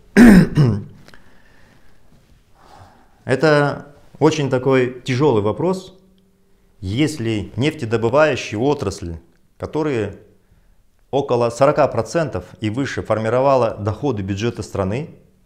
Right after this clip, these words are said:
а за счет этих средств выплачивались заработные платы учителям, содержались школы,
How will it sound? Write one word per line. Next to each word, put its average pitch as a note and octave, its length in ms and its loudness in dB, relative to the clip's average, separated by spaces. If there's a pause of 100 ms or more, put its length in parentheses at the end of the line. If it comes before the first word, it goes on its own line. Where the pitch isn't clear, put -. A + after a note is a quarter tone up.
(420)
а G2+ 320 -2
за A2 80 -6
счет B2 220 -6
этих A2 180 -8
средств B2+ 400 -6
выплачивались G2+ 840 -4 (760)
заработные A#2+ 540 0
платы A2+ 500 -2
учителям, A2+ 760 -2 (120)
содержались A2 520 -4
школы, G2+ 640 -4